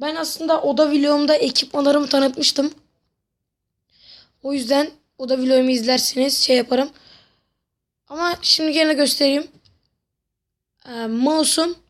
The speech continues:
Logitech marka M yüz seksen yedi böyle.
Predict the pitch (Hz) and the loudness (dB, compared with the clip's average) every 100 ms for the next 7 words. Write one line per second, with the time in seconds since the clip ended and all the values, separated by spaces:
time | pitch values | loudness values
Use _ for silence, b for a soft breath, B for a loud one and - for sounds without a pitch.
0 | _ _ _ _ _ _ _ _ _ _ | _ _ _ _ _ _ _ _ _ _
1 | _ _ _ _ _ _ 269 269 - 285 | _ _ _ _ _ _ -12 -10 -4 -4
2 | 269 254 240 - 277 311 - _ _ 247 | -2 -2 -2 0 0 0 -6 _ _ -4
3 | 285 285 269 269 254 285 254 - 269 269 | 0 2 0 0 0 0 2 0 0 0
4 | 254 254 240 214 226 | -2 0 2 2 -2